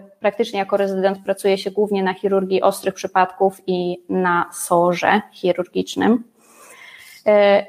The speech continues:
dla mnie, e, to było, e, wielkim zaskoczeniem, jak się tu przyprowadziłam, e, i po miesiącu mniej więcej zaczęłam dyżurować.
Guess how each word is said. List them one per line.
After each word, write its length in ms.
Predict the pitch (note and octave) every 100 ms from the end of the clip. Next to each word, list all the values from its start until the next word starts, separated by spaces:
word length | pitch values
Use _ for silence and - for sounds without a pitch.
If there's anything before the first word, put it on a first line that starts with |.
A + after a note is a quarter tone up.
| G3
dla 240 | G#3 G#3+
mnie, 360 | A3+ G#3+ G#3 -
e, 220 | F3+ F3
to 120 | -
było, 500 | G3 G#3 G3+ G3+ F#3+
e, 240 | F#3 F3+ F#3+
wielkim 320 | B3 B3 B3
zaskoczeniem, 720 | A#3+ A#3+ C#4 G3+ F#3+ G#3+ B3+
jak 160 | B3+ A3+
się 120 | A3+
tu 100 | A3
przyprowadziłam, 840 | - G#3+ A3 G#3+ G3+ G3+ F#3 A3+ C4+ _ _
e, 320 | G#3 G3+ G3+ G3
i 260 | G#3+ G#3+
po 120 | G#3+
miesiącu 500 | A#3 A#3 A#3+ A#3 A#3
mniej 140 | G3+ G#3+
więcej 480 | G#3+ G3 F#3+ A3+ A3+
zaczęłam 400 | G3+ G#3+ G3+ G3
dyżurować. 540 | G3 G3+ G3 F3+ A#3